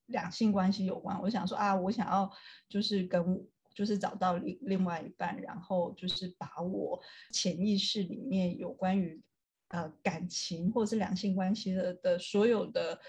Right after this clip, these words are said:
这些脏东西全部都清掉。那因为大家都知道催眠其实就是，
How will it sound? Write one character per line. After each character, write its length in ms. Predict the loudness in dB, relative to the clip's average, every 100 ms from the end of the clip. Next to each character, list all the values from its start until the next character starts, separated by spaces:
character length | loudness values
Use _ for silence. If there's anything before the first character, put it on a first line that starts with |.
| -6
这 100 | 2
些 140 | 6 6
脏 240 | 8 8
东 180 | 8 8
西 160 | 6 2
全 200 | 0 -2
部 140 | 0
都 180 | 0 0
清 340 | -4 -6 -6
掉。 220 | -4 -2 0
那 180 | 2
因 60 | 4
为 80 | 4
大 140 | 4
家 160 | 4 4
都 100 | 2
知 120 | 0
道 180 | 0 0
催 200 | 0 0
眠 240 | 0 -4
其 220 | -10 -10
实 180 | -10 -14
就 200 | -4 -2
是， 360 | -2 -2 -4